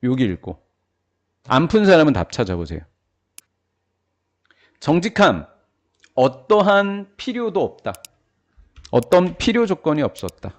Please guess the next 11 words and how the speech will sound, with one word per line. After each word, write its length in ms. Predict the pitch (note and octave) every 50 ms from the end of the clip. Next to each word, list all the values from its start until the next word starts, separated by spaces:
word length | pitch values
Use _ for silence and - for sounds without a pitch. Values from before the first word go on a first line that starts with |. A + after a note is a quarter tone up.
| _ _ _ -
필수 280 | - D#3+ D3 - D#3+ C#3+
조건이 320 | C3+ - - B2 A#2 A2+
없다. 400 | F#2+ - _ _ - - G#2+ - _ _ _ _ _ _ _ - - _ _ _ _ _ - - _ _ - _ - - - _ _ _ _ _ _ - - - - - - - - - - - _ _ - - - - - - - - - - - _ _ - - - - _ _ _ _ _ _ _ _ _ _ - _ _ _ _ _ _ _ -
코슬리, 420 | - G#3+ A3+ - - F#3 D3 C3+
비싼. 580 | - - C3 - - C#3 A#2+ B2 D#3 F#3+ G#3+ A3 - - _ _ _ _ _ _ _ - -
생물학에서 1200 | - - - A3 A3+ A#3 A#3 A#3 A3+ A3+ A3 G#3+ G3+ G#3 G3 E3 F#3+ E3 E3+ F3+ G3+ G#3 A#3 - -
비싼 460 | - C#3+ C#3+ - - F#3+ F3+ F3+ F3+
신호에 640 | F3 - G#3+ G3+ G3 F#3+ G3 F#3+ D#3 G#2 - - -
필수 320 | - A3+ A3+ - - G#3+
조건이 360 | F3 E3+ C3+ - D#3 C#3+ C3
없다. 400 | G#2+ F2+ - - - G2+ F#2 F2